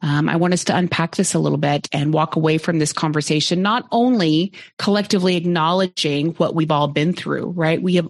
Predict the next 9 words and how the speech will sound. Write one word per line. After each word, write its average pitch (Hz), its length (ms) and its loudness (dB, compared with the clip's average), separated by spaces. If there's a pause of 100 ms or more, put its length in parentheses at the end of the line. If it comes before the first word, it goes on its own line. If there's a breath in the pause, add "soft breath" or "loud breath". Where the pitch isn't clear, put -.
all 165 320 0
been 170 260 -2
through 156 560 -4 (800 loud breath)
a 156 80 2
lot. 160 460 0
Even 196 280 2
the 196 80 2
strong 190 380 0
ones 139 640 -2